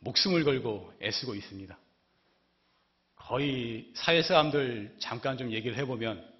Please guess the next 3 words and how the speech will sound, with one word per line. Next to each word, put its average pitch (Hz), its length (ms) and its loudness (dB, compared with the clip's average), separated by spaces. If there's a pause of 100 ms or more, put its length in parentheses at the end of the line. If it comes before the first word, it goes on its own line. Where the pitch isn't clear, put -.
(1000)
거의 135 300 -2
모든 165 360 2
신경을 113 800 0